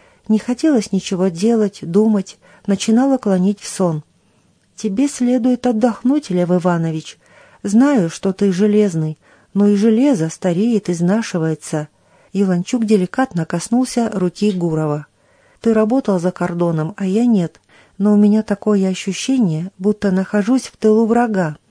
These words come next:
Они что-то задумали, и мой шеф Петр Николаевич Орлов прав. Они каким-то образом хотят использовать в своих светлых замыслах ментов и полковника Гурова в частности».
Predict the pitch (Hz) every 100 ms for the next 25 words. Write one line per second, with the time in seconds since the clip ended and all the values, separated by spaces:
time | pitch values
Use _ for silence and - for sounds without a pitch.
0 | _ _ _ _ 208 208 220 - 226 220
1 | 208 208 202 254 233 160 151 - _ _
2 | _ _ 214 196 190 - - 254 - -
3 | 196 185 180 185 - 196 190 180 170 -
4 | 175 185 220 233 - - 220 165 - _
5 | _ - - - 190 220 226 214 220 202
6 | 190 - 254 226 180 160 165 165 196 220
7 | 220 220 - 233 226 208 196 - - 214
8 | 202 - - 220 - 185 180 247 247 170
9 | - 160 - _ _ _ 190 190 180 240
10 | 262 - _ _ - 214 202 180 262 254
11 | 254 240 226 185 196 196 202 - 220 196
12 | - 156 - - 156